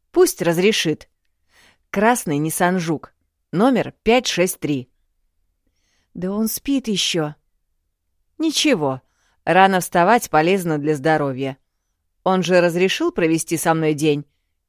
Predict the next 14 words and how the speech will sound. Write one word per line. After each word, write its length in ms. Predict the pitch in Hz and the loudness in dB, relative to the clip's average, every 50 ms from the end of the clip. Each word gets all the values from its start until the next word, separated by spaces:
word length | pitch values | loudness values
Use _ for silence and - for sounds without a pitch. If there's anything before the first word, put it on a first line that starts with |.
| _ - | _ -14
День 380 | - 147 143 165 156 156 160 | -8 0 2 2 4 4 2
уже 160 | 165 151 180 | 0 0 0
начался. 640 | 180 185 185 - 226 220 214 - - 262 254 254 240 _ _ _ _ _ _ _ _ _ _ _ _ _ _ - | 0 0 0 0 0 -2 -2 0 0 0 0 0 0 _ _ _ _ _ _ _ _ _ _ _ _ _ _ -4
У 80 | 156 165 | 0 0
нас 340 | 170 170 185 240 247 - | 2 2 2 2 0 -4
плотная 480 | - - 175 175 165 165 - 202 202 196 | -4 0 2 2 2 2 2 2 0 2
программа. 600 | - 185 170 160 151 156 151 143 139 143 143 139 _ _ _ _ _ _ _ _ _ _ _ _ - | 2 2 0 2 0 -2 -2 -2 -4 -6 -8 -10 _ _ _ _ _ _ _ _ _ _ _ _ -2
Давай, 520 | - 202 202 190 180 185 190 175 143 _ _ _ _ _ _ _ | 2 4 6 6 6 6 6 4 0 _ _ _ _ _ _ _
шевелись». 680 | - - - 208 208 214 214 214 175 147 - - - _ _ _ _ _ _ _ _ _ _ _ _ _ _ _ _ _ _ _ _ _ _ _ _ _ _ _ _ _ _ | -8 -2 2 2 4 4 4 4 2 2 0 -6 -10 _ _ _ _ _ _ _ _ _ _ _ _ _ _ _ _ _ _ _ _ _ _ _ _ _ _ _ _ _ _
Застонав, 800 | - 160 175 165 - - 160 156 151 160 180 180 156 - - - _ _ _ _ _ _ _ _ _ _ _ _ _ _ _ | -6 -4 -4 -4 -4 -4 -4 -4 -2 -2 -4 -4 -6 -8 -12 -20 _ _ _ _ _ _ _ _ _ _ _ _ _ _ _
«От 240 | - 180 175 170 - | -10 -10 -10 -10 -10
Витки 400 | 185 190 202 185 - - - 160 | -12 -10 -10 -12 -12 -12 -10 -8
не 180 | 156 170 175 175 | -6 -4 -4 -4
отвяжешься», 960 | 175 170 - 165 175 180 190 185 160 139 135 - - - - - - 107 131 | -4 -4 -4 -4 -4 -2 -2 -4 -6 -8 -10 -12 -12 -12 -10 -10 -10 -12 -14